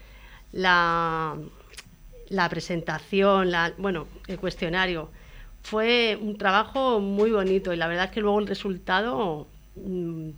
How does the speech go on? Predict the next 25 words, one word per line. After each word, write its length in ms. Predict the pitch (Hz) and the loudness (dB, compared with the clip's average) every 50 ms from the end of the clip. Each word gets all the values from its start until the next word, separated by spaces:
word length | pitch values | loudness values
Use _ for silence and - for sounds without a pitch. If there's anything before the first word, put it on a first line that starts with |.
| - - - - - | -16 -20 -20 -18 -12
la 160 | 185 170 160 | -8 -6 -4
verdad 180 | 160 160 156 160 | -4 -4 -4 -6
es 100 | 156 - | -8 -8
que 480 | - - 196 196 190 185 175 165 160 - | -6 -2 -2 0 0 0 0 -2 -4 -4
les 220 | - 175 165 160 - | -4 -4 -4 -4 -6
gustó 420 | 175 151 - - - 190 196 233 | -8 -12 -10 -6 -4 -2 -2 0
a 140 | 240 - - | -2 -4 -2
todos 360 | - 185 208 247 294 330 - - - | -2 -4 -4 -4 -8 -10 -12 -10 -8
el 100 | 180 175 | -4 -2
haber 240 | 165 170 190 185 185 | 0 0 0 0 0
conocido 720 | - 196 196 190 190 - - 214 220 226 254 311 370 - - - - - - - - - - - - - - - | 2 2 2 2 0 -4 -6 -4 -2 -2 -2 -4 -4 -8 -14 -20 -20 -20 -20 -20 -20 -20 -20 -20 -20 -16 -6 2
más 260 | 196 196 208 202 208 | 6 6 6 6 4
cosas 440 | - - 226 233 233 - 269 285 277 | 0 -2 -2 -2 -2 -2 -6 -4 -2
de 180 | 226 202 185 175 | -2 0 0 0
lo 200 | 170 170 165 165 | 0 -2 -2 -4
típico 640 | 170 - - 240 240 226 254 247 233 - - 254 277 285 | -6 -6 -2 -2 -2 0 -2 -6 -4 -2 -2 0 0 0
de 360 | - 175 170 165 - - - 170 | 0 0 0 0 -2 -4 -8 -8
Marruecos 560 | 165 165 - 190 202 220 214 240 240 240 - | -10 -8 -4 -2 -2 -2 -2 -2 -4 -2 -2
o 60 | 196 | -4
de 80 | 175 170 | -2 -2
lo 160 | 165 170 170 | -2 -4 -4
típico 340 | 170 214 196 220 202 - 202 | -4 -6 -6 -4 -2 -2 0
de 100 | 202 196 | 0 2
la 160 | 196 190 202 | 0 0 0
India, 520 | 214 233 240 247 240 254 269 277 330 359 | 0 -2 -2 -2 -2 -2 -2 -4 -4 -4